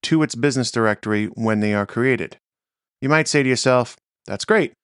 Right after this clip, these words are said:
Then I don't have to do anything because Google is doing everything for me." And you would be wrong. Google wants you to work with your Google My Business page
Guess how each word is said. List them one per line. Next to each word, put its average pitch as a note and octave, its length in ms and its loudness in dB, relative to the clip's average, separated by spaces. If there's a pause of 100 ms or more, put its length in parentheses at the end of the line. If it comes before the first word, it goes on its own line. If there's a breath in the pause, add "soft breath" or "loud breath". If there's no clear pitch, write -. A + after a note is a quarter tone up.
(300)
Then A#2+ 120 0
I B2 80 4
don't C3+ 180 2
have B2+ 180 0
to C3 80 -4
do C#3+ 180 2
anything A#2 380 2
because A2+ 320 -2
Google B2+ 400 2
is A2+ 160 0
doing A#2 260 2
everything A#2+ 280 0
for F#3+ 200 2
me." G#2+ 220 -2 (440)
And D3 320 0
you C#3+ 80 4
would C3+ 120 0
be B2+ 100 4
wrong. G#2+ 240 2 (960)
Google E3+ 300 4
wants D#3 260 2
you C#3 80 0
to B2+ 60 4
work B2 360 2
with C#3 160 0
your A#2+ 120 -6
Google B2 280 2
My A#2+ 140 4
Business A2 320 0
page G2+ 420 0